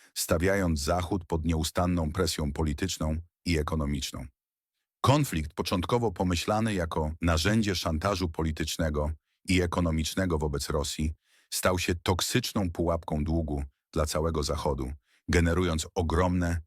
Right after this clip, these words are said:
niemożliwe do spłacenia zobowiązania. Unia Europejska rzekomo stała się zakładnikiem własnej, nieustępliwej polityki.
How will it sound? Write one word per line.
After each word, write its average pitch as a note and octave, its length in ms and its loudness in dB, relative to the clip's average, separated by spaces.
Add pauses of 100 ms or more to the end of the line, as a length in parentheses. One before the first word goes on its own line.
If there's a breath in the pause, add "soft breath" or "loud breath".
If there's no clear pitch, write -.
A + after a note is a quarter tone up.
(220)
niemożliwe E2 680 2
do C#2+ 100 -2
spłacenia D2 720 -4
zobowiązania. C#2 760 -2 (2250)
Unia F3+ 280 8
Europejska A2+ 720 2
rzekomo F2+ 400 2
stała F#2+ 340 0
się E2+ 140 -2
zakładnikiem E2+ 720 0
własnej, A#2 600 0 (320)
nieustępliwej F2+ 720 2
polityki. D#2 560 -2